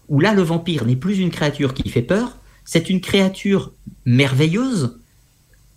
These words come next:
transgressive, qui a un attrait fascinant, une sorte d'aura magnétique un petit peu. Et donc, l'égrégore, il change. C'est plus du tout le même visage.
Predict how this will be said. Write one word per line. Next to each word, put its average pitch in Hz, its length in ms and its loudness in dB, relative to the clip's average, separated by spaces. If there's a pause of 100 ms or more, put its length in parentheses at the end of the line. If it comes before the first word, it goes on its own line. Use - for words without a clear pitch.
(160)
transgressive, 196 880 0 (640)
qui 165 180 0
a 175 60 4
un 175 240 2
attrait 226 340 -2
fascinant, 165 480 -6
une 135 120 -2
sorte 208 260 -4
d'aura 170 380 0
magnétique 143 500 -2
un 101 60 -4
petit - 160 -10
peu. - 160 0
Et 165 80 4
donc, 208 180 2
l'égrégore, 165 440 0
il 165 80 -6
change. 180 320 -10 (140)
C'est 139 120 0
plus 196 140 -2
du 190 100 0
tout 208 100 0
le 180 60 2
même 165 120 4
visage. 170 440 2